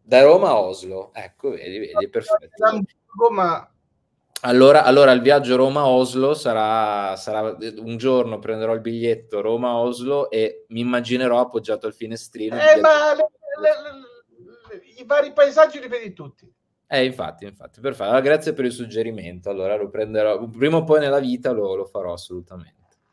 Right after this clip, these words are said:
Speaker 2: Bene, noi ringraziamo, uh, Filippo Ghiglione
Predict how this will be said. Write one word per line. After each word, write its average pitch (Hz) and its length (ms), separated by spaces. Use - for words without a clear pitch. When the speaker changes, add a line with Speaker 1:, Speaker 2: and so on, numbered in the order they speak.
Speaker 2:
Bene, 151 520
noi 220 200
ringraziamo, 196 1160
uh, 139 960
Filippo 160 400
Ghiglione 139 580